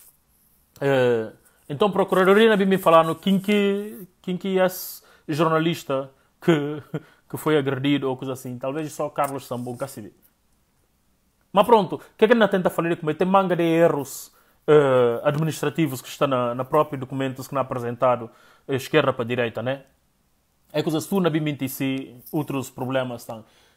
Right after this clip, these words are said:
E por aí, T C, como é falado, alguns bloqueios, eh, lá mais à frente. Eh, então, é tudo coisas que coisa pode brincar, que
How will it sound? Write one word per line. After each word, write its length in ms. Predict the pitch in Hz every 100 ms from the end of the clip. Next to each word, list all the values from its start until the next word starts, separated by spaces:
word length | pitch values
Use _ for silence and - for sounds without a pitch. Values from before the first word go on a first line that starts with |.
| -
E 100 | 135
por 140 | 151
aí, 260 | 143 135 135
T 180 | 135 135
C, 160 | -
como 140 | 135 131
é 40 |
falado, 600 | 135 139 131 120 113 85
alguns 260 | 147 143 156
bloqueios, 720 | 127 151 165 156 120 107 - _ _ _ -
eh, 480 | 151 135 120 117 107 - _
lá 140 | 143 151
mais 240 | 139 127
à 80 | 120
frente. 320 | 131 117 104 _ _ _ _ _ _
Eh, 260 | 147 135 135
então, 180 | 208 285
é 80 | 277
tudo 260 | - 262 247
coisas 220 | 240 -
que 100 | 202
coisa 180 | 220 202
pode 200 | 202 196
brincar, 340 | 185 180
que 80 | 185